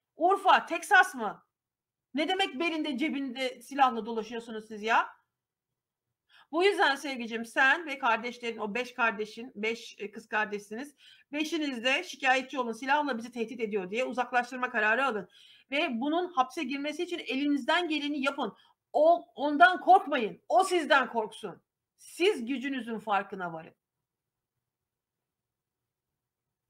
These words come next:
Bir gün iş çıkışı babamızı gördük. Meğer bizi arıyormuş. Kendisi zaten aşiret mensubu. Elinde silah, peşimizi bırakmıyor.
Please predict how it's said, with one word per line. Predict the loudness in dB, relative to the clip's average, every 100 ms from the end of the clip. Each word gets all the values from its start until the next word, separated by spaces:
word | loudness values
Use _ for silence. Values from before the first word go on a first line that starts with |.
| _ _ _ _ _ _ _ _ _ _ _ _ _ _ 0
Bir | 2
gün | 2 2
iş | 0 -2
çıkışı | -4 -4 -2
babamızı | -2 -2 -4 -2
gördük. | 0 0 0 -8 -10
Meğer | -4 4 4 4
bizi | -2 0
arıyormuş. | 0 0 -4 -4 -12 -18 -20 _
Kendisi | 4 4 4 -4
zaten | 6 6 6 -2 -2
aşiret | -2 0 -2 -2
mensubu. | -2 0 -2 -6 -6 -6
Elinde | -4 -4 -4 -6
silah, | -4 2 4 2 -2
peşimizi | -8 -6 -6 -6 2
bırakmıyor. | 4 4 -2 -6 -8